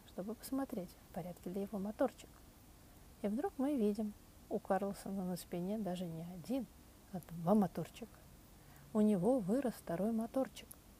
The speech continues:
В эту минуту как раз ужин закончился, и Карлсон радостно поднялся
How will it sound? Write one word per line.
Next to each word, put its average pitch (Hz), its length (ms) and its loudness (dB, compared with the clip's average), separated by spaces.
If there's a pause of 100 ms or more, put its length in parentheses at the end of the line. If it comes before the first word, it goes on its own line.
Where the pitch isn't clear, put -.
(880)
В 170 80 -2
эту 220 180 2
минуту 175 460 -2 (100)
как - 220 -8
раз 233 260 0
ужин 175 300 0
закончился, 175 760 -6 (600)
и - 20 -18
Карлсон 165 560 -2
радостно 202 460 0
поднялся 180 580 -8